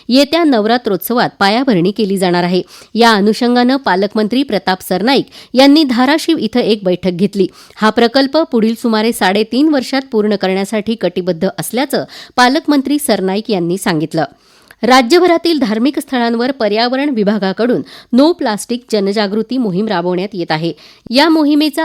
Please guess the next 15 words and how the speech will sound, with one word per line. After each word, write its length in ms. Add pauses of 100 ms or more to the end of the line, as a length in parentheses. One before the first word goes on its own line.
एक 240
भाग 220
म्हणून 320
पर्यावरण 580
मंत्री 320
पंकजा 480
मुंडे 360 (280)
यांनी 320
तुळजापूर 600
इथं 200
मंदिर 400
समितीच्या 560
पदाधिकाऱ्यांची 880
बैठक 300
घेतली. 340